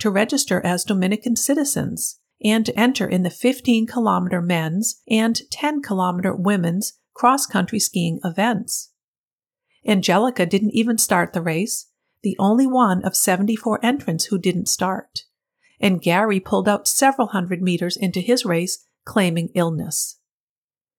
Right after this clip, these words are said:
Edward Oliver LeBlanc. He was a Dominican politician. LeBlanc was the first person without links to the city-based ruling elite to ascend to government leadership in Dominica.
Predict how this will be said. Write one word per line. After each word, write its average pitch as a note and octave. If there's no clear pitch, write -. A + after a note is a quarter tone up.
Edward C4
Oliver G3
LeBlanc. G#3
He A#3+
was A#3
a G#3+
Dominican G3+
politician. F3
LeBlanc A#3+
was B3
the -
first B3+
person F#3
without A3
links F#3+
to G3+
the F#3+
city-based G3+
ruling A3
elite B3
to A#3
ascend G#3+
to G#3
government F#3
leadership B3
in F3
Dominica. F3+